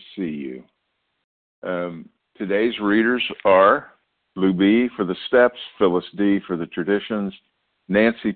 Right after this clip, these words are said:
P, Aaron M, and Renee A, Big Book readers, the newcomer greeters, Naomi B, and the host of the second hour is Leslie M. And, um, I guess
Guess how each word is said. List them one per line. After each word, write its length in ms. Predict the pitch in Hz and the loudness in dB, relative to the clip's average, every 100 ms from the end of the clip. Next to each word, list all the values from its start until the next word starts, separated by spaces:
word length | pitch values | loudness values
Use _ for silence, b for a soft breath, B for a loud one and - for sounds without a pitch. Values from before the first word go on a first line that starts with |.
| - | -2
P, 380 | 117 110 110 - | 0 0 0 -2
Aaron 320 | 107 107 104 | -2 0 0
M, 280 | 104 107 101 | 0 0 -2
and 140 | 90 | -4
Renee 680 | 87 92 95 92 87 95 95 | -4 -2 -2 0 0 0 0
A, 40 | |
Big 220 | 80 101 | -2 -4
Book 240 | 113 117 - | -4 -6 -2
readers, 440 | 110 107 107 104 104 - _ _ _ _ | -2 0 -2 -6 -10 -20 _ _ _ _
the 60 | - | -6
newcomer 480 | 92 101 - 98 87 | -4 -4 -2 -2 -2
greeters, 340 | 90 90 87 85 | -2 -2 -4 -6
Naomi 500 | 87 90 90 90 82 | -6 -2 -2 -4 -6
B, 400 | 73 95 92 92 | -4 -4 -4 -6
and 200 | 85 85 | -8 -10
the 120 | 80 78 | -10 -8
host 300 | 90 90 - | -6 -6 -8
of 80 | 80 | -14
the 100 | 73 | -12
second 280 | - 85 87 | -8 -8 -6
hour 220 | 85 80 | -6 -6
is 80 | 76 | -8
Leslie 460 | 82 80 73 80 87 | -8 -10 -10 -10 -8
M. 300 | 92 90 90 _ _ _ _ _ - | -6 -6 -10 _ _ _ _ _ -16
And, 420 | 82 80 80 82 | -12 -10 -10 -12
um, 400 | 80 78 78 - _ _ - - | -12 -12 -14 -18 _ _ -20 -18
I 120 | - | -14
guess 200 | 73 82 | -8 -8